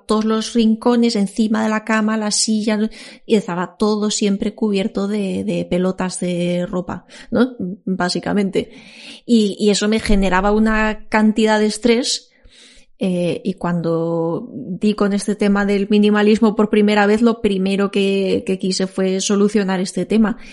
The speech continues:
Y nada, y pues cogí toda la ropa que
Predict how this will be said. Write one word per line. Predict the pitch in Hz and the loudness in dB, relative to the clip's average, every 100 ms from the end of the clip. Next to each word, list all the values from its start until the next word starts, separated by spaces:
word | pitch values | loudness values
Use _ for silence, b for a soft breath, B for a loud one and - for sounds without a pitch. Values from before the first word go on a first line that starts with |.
| B | B
Y | 220 | -2
nada, | 190 156 175 | -2 0 -2
y | 190 | -2
pues | 170 175 - - - | -4 -4 -8 -12 -6
cogí | 175 - 202 - _ _ | -6 -4 -8 -10 _ _
toda | 220 214 226 | 0 2 2
la | 214 | 0
ropa | 214 208 214 220 | 0 0 -2 -4
que | 208 196 196 | -2 -2 -2